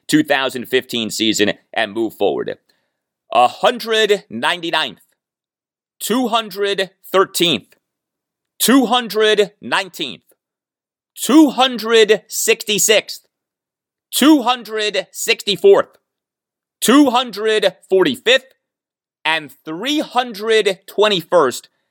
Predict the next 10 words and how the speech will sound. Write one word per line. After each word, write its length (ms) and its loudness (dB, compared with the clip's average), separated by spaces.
which 240 2
was 360 4
Maryland's 720 -2
ranking 560 -4
in 200 -4
Division 360 2
One 260 2
in 180 -4
adjusted 460 -2
tempo 520 0